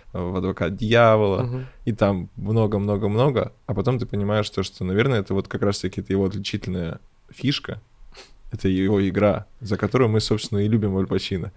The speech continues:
Speaker 1: Если провести аналогию со Джейсоном Стэтхэмом, это тоже один из самых популярнейших актеров в России.
Speaker 2: Не, ну смотри.
Speaker 1: Почему его... Иностранных,
Speaker 2: А.
Speaker 1: иностран-, и все его фильмы, все его фильмы,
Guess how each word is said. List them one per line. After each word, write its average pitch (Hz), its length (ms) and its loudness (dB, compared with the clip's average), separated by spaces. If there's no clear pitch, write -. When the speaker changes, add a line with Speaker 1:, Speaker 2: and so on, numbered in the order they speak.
Speaker 1:
Если 127 280 4
провести 113 540 2
аналогию 107 760 6
со - 180 2
Джейсоном 98 560 2
Стэтхэмом, 110 580 0
это 104 240 0
тоже 117 460 4
один 98 320 0
из 87 80 -4
самых 113 480 2
популярнейших 98 1000 2
актеров 101 640 0
в - 40 -2
России. 87 480 -2
Speaker 2:
Не, 123 100 2
ну 120 160 -2
смотри. 147 320 4
Speaker 1:
Почему 120 320 4
его... 110 240 4
Иностранных, 110 680 2
Speaker 2:
А. - 60 0
Speaker 1:
иностран-, 113 440 4
и 107 100 4
все - 360 4
его 101 200 6
фильмы, 123 500 -2
все - 300 2
его 92 140 2
фильмы, 98 400 -4